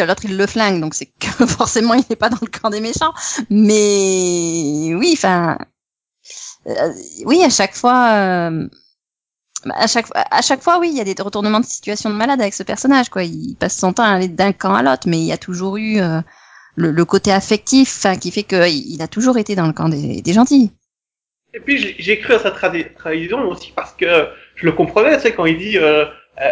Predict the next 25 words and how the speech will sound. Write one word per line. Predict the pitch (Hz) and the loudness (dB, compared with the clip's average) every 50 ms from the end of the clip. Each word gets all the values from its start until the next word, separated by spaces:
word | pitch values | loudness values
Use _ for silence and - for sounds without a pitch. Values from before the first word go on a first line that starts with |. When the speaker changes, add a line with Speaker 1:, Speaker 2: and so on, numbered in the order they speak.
| - - - | -2 0 0
Speaker 2:
elle | 170 165 160 | 0 2 2
m'a | 175 165 | 2 2
jamais | 165 165 165 165 165 170 | 2 2 0 2 2 2
aimé, | 170 170 175 180 185 180 | 0 2 2 2 2 2
euh, | 170 151 147 143 135 139 - | 0 -2 -4 -6 -8 -10 -12
Cassie, | 160 147 _ - 180 185 180 160 | -16 -16 _ -16 -14 -14 -14 -12
ça, | - - 147 139 139 139 139 | -8 -6 -6 -6 -6 -8 -10
ça | 139 - | -12 -16
foutait | - _ _ - 151 | -20 _ _ -16 -10
de | 156 | -4
ma | 151 156 151 | 0 0 0
gueule, | 147 165 175 180 190 175 160 | 2 2 2 4 4 4 2
elle | 147 139 | 2 2
avait | 143 139 139 - | 2 0 0 0
pas | 156 143 | -4 -6
besoin | 143 143 151 156 156 | -4 -2 0 0 2
de | 156 | 0
moi, | 151 151 165 175 175 175 170 - | 0 -2 -2 -2 0 -2 -2 -4
et | 143 135 | -4 -4
t'apprends | - 139 139 135 - - 185 | -2 -2 -2 -2 0 0 0
dans | 165 156 156 | 0 0 -4
cette | 156 151 | -6 -12
saison | - 151 151 175 180 | -10 -6 -6 -6 -6
qu'ils | - 151 139 | -6 -4 -4
avaient | 135 131 139 135 | -2 -2 -2 -6